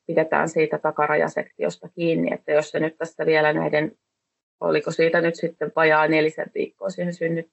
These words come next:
tai laskettuun aikaan, että jos se sieltä sitä ennen tulee, niin joo, kyllä.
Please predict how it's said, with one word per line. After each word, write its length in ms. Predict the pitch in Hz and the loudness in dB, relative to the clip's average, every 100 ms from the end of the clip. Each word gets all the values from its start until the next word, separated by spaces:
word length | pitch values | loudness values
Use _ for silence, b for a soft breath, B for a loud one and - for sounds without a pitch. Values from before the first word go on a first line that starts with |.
| - | -2
tai 160 | 156 | 2
laskettuun 580 | 156 165 185 190 175 175 | 2 2 -4 -4 -2 -2
aikaan, 420 | 180 185 190 185 | -2 -2 -2 -2
että 320 | 185 - 165 - _ _ _ _ | -4 -6 -8 -10 _ _ _ _
jos 100 | 165 | 0
se 80 | 170 | 0
sieltä 300 | - 151 156 | 2 0 0
sitä 300 | - 165 170 | -4 0 2
ennen 300 | 156 156 151 | 2 0 -2
tulee, 380 | 165 165 151 147 | 2 2 2 0
niin 180 | 160 156 | -2 0
joo, 200 | 151 147 | 0 0
kyllä. 420 | 165 151 147 | -2 0 0